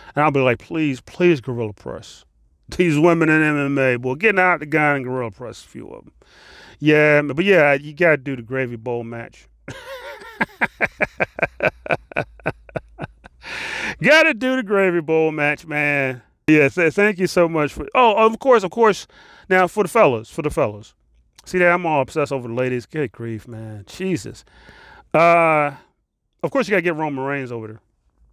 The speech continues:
You gotta get Roman Reigns over there. And I would love to see him just grab Conor by his neck and choke the life out of him, 'cause he keeps thinking that, you know, pro wrestlers, he talking about how they can't fight and everything.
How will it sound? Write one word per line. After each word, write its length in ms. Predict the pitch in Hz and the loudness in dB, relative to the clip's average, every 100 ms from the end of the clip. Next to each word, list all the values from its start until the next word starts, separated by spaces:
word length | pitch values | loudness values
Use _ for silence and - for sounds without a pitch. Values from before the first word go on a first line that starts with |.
| _ _ _ _ _ _ _ _ _ - - | _ _ _ _ _ _ _ _ _ -20 -8
You 80 | 139 | 0
gotta 160 | 160 | 2
get 120 | 156 | 2
Roman 300 | 143 143 135 | 0 0 -2
Reigns 220 | 135 135 127 | -2 -2 -4
over 140 | 120 | -6
there. 300 | 123 120 117 _ _ _ _ | -4 -6 -8 _ _ _ _
And 100 | - | -2
I 60 | 143 | 2
would 140 | 139 | 4
love 160 | 139 147 | 4 2
to 80 | 127 | 0
see 240 | - 160 | -4 -2
him 320 | 135 135 135 120 | 0 -2 -2 -6
just 400 | 123 123 - 120 | -6 -8 -8 -8
grab 400 | 139 131 135 120 | 2 4 4 2
Conor 500 | - 131 135 131 - _ _ _ _ | -4 -2 -2 -6 -10 _ _ _ _
by 240 | 117 131 | 0 2
his 120 | 123 113 | 2 -2
neck 280 | 127 127 | -2 -2
and 80 | 123 | -4
choke 220 | - 143 | -4 -4
the 60 | 120 | 0
life 300 | 117 127 - | 0 0 2
out 160 | 135 127 | 0 0
of 60 | |
him, 140 | 123 123 _ _ | -4 -12 _ _
'cause 140 | 139 | -4
he 80 | 127 | -4
keeps 260 | - 147 - | -2 -4 -2
thinking 220 | 139 127 | -2 0
that, 240 | 127 123 | -2 -2
you 100 | 139 | -4
know, 200 | 135 117 | -4 -6
pro 260 | - 139 131 | -2 0 0
wrestlers, 480 | 123 127 - 135 117 | 0 0 0 -4 -4
he 140 | 123 | -6
talking 220 | - 123 | -2 0
about 120 | 120 | 0
how 120 | 117 117 | 2 2
they 100 | 120 | 0
can't 280 | - 123 | -2 -4
fight 200 | 110 139 | 0 0
and 100 | 127 | 2
everything. 380 | 127 123 135 117 | 0 -4 -6 -8